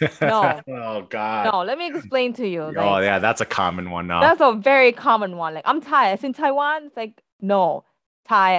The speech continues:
Speaker 1: as in Thailand."
Speaker 2: Oh,
Speaker 1: Like,
Speaker 2: no.
Speaker 1: those things just get to us sometimes, you
Speaker 2: Yeah,
Speaker 1: know,
Speaker 2: it a-,
Speaker 1: and
Speaker 2: it, it adds up. And, and I'll tell you this, though, I, I was one of those people, you know,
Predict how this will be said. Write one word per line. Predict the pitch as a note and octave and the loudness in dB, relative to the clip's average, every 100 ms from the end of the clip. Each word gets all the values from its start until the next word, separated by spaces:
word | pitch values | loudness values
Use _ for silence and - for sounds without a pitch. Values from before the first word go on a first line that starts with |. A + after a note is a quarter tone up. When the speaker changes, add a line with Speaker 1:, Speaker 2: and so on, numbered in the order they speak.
| F3 | 0
Speaker 1:
as | F3 - | -4 -10
in | D#3+ D#3+ D#3 _ _ _ _ B3+ | -14 -16 -18 _ _ _ _ -2
Thailand." | F3+ F3+ G#3 E3+ C3+ C3 _ _ _ | -2 2 0 0 -4 -14 _ _ _
Speaker 2:
Oh, | E2+ D#2+ - - - - | -14 -12 -14 -18 -18 -4
Speaker 1:
Like, | A3+ G3+ | -4 0
Speaker 2:
no. | B3 | 2
Speaker 1:
those | G4+ G#4+ | 2 2
things | - C#4 D#4+ G#3 - | -4 -6 -6 -8 -8
just | C4 B3+ - | -10 -10 -10
get | G3 _ | -12 _
to | - G3 | -8 -6
us | D#3+ - | -6 -8
sometimes, | D#3+ D#3+ D#3+ D3 D3 D#3 - | -14 -10 -10 -10 -12 -18 -10
you | |
Speaker 2:
Yeah, | F#3+ E3 | -6 -6
Speaker 1:
know, | E3 | -4
Speaker 2:
it | |
a-, | F#3 | -4
Speaker 1:
and | F3+ E3+ | -4 -4
Speaker 2:
it, | F3+ G#2 - _ | -6 -10 -10 _
it | G2+ G#2+ | -12 -8
adds | A2+ A#2 G#2+ | -4 -6 -4
up. | G2 G2+ - | -6 -6 -8
And, | F2+ E2+ E2 _ _ _ _ _ - | -10 -10 -10 _ _ _ _ _ -4
and | G2+ | -2
I'll | |
tell | - G#3+ | 0 2
you | F#3+ D#3+ | 4 4
this, | C#3+ E3+ | 2 0
though, | - G#2 | -2 -2
I, | F#2 G2+ G#2+ - | 0 0 -2 -4
I | F#2+ G#2+ C#3 | -4 -2 -4
was | B2+ A#2+ B2+ C3 | -4 -2 -2 -2
one | G#2 G#2+ | -4 -4
of | A2 | -4
those | G2+ G2 | -4 -6
people, | - G#2+ A#2+ F2 | -6 -6 -4 -4
you | E2+ | -2
know, | E2+ E2+ | -2 -2